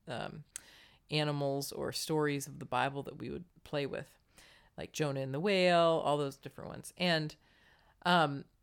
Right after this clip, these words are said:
when the sermon happened, my dad broke the protocol of sitting up front, and he would walk down and sit with us. And people were not happy about it,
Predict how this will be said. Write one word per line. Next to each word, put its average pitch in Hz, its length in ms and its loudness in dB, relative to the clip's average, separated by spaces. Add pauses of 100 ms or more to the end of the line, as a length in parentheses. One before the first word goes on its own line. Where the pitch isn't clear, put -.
(240)
when 170 340 4
the 160 80 2
sermon 196 420 2
happened, 135 560 -6 (220)
my 165 160 2
dad 165 340 6
broke 160 280 0
the - 80 -6
protocol 143 680 -2
of 135 80 -6
sitting 147 340 -4
up - 140 -8
front, 156 360 -6
and 147 120 -8
he 147 100 -6
would 139 160 -6
walk 147 380 -2
down 139 300 -4
and 135 120 -10
sit - 300 -4
with 160 180 -6
us. - 380 -2 (920)
And 175 180 4 (320)
people 262 680 4 (100)
were 196 120 2
not 226 200 4
happy 180 400 0
about 78 300 -4
it, - 140 -8